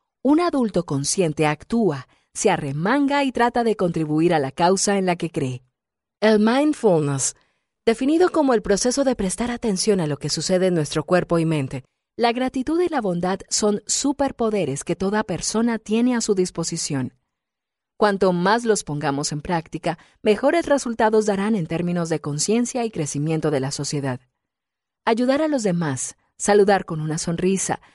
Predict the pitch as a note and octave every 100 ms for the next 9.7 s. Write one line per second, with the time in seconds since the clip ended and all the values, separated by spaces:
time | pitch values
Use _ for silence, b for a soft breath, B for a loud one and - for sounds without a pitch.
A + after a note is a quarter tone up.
0 | b - A#3 - C4+ C#4+ D#4+ C4 A3 G#3
1 | F3+ D3+ C#3+ C#3 C#3+ b b - C4 A#3+
2 | C#4+ D#4 E4 C4 G#3+ B3+ C4+ C4+ G#3+ F#3
3 | - B3+ A#3 G3 E3+ C3+ C3+ - _ _
4 | _ _ - F3 F3 - F3+ E3+ D#3 C#3+
5 | C#3+ F3+ A3 F#3+ C#3+ C#3+ F#3 F#3+ G#3 C4+
6 | B3+ C4 - A#3+ A#3+ - B3+ C4+ G#3 -
7 | G3 G#3 F#3 D#3 D3 - b b - F#3
8 | F#3+ G3+ G#3+ G3 F#3+ F#3+ E3 C#3 C#3+ D#3
9 | D3 E3 E3 - F3 F3+